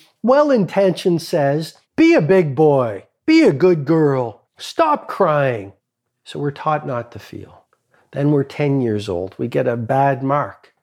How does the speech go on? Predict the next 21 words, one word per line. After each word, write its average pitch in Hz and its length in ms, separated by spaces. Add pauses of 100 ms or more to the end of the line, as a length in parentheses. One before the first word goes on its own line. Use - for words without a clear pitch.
(360)
and 131 140
our 131 80
parents 139 480
say, 135 400 (260)
"Why 208 160
do 226 60
you 202 100
look 202 140
so 185 220
disappointed?" 160 800 (440)
And, 135 440 (240)
you 139 60
know, 135 180 (260)
"Be 175 180
strong." 151 1000 (680)
And 135 140
so 147 160
we 143 200
swallow 160 680
that 160 360
feeling. 104 460